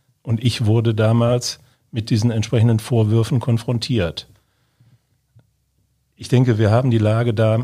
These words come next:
in der, in der Nacht auch gut bewältigt. Und es war auch gut und klar, so zu handeln.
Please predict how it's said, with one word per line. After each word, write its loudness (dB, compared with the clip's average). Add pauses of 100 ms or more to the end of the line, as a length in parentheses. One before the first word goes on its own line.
(120)
in -2
der, 0
in 0
der 4
Nacht 0
auch -4
gut -4
bewältigt. -2
Und 0
es 2
war 0
auch -4
gut -8
und -4
klar, 0 (320)
so -16
zu -2
handeln. 2